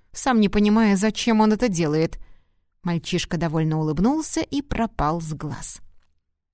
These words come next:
А барон, оттянув воротник тёплого плаща,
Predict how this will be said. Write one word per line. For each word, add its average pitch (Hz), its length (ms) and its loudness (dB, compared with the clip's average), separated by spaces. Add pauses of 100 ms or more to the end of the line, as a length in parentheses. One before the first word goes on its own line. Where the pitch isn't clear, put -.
А 170 140 0
барон, 190 420 4
оттянув 214 520 2
воротник 196 480 2
тёплого 190 460 0
плаща, 202 520 0